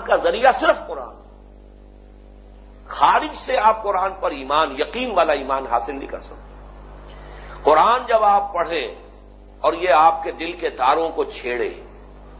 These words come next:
اور آپ کو اپنے اندر سے گواہی معلوم ہو کہ دیکھنا تقریر کی لذت کہ جو اس نے کہا، میں نے یہ جانا کہ گویا یہی میرے دل میں تھا، تب آپ کو یقین پیدا ہو۔ میری فطرت کی سورس اور اس کلام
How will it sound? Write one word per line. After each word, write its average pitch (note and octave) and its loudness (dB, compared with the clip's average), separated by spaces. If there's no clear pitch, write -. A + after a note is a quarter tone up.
اور C#3+ 6
آپ F#3 2
کو G#3+ 2
اپنے - -2
اندر A3 0
سے C#4 -2
گواہی A3 0
معلوم E3 -2
ہو G2 -14
کہ C3+ -2
دیکھنا F#3+ 2
تقریر E3 -8
کی D#3+ -10
لذت D3 -4
کہ C#3 -12
جو B2+ -6
اس A#2+ -10
نے A2+ -10
کہا، A2 -2
میں C#3 4
نے G3+ 2
یہ F3+ 0
جانا D3 0
کہ C3+ -8
گویا B2 2
یہی A#2 -4
میرے G#2+ -6
دل G2 -10
میں A2 -4
تھا، G2+ 0
تب B2 6
آپ A#2 4
کو C3+ -4
یقین A#2+ -2
پیدا D#2+ -10
ہو۔ - -14
میری F#3+ 4
فطرت B3+ 0
کی C4+ -4
سورس C4+ 4
اور A3 0
اس G3 0
کلام F#3+ 4